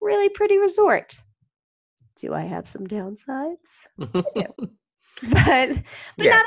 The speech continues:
Speaker 1: even, like, real downsides. I really think it's more, what do you want from your trip? I, I think I said in the video, I don't think I would direct, like, a family there. Not that kids wouldn't enjoy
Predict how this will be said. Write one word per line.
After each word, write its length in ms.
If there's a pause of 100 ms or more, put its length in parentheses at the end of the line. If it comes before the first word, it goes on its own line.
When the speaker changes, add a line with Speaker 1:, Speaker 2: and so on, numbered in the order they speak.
(100)
Speaker 1:
even, 160
like, 240
real 160
downsides. 480
I 200
really 280
think 260
it's 260
more, 340 (280)
what 240
do 60
you 140
want 260
from 160
your 140
trip? 400 (580)
I, 420 (440)
I 120
think 180
I 80
said 160
in 60
the 60
video, 360
I 120
don't 240
think 140
I 140
would 420
direct, 560
like, 280
a 100 (180)
family 440
there. 360
Not 260
that 140
kids 260
wouldn't 280
enjoy 400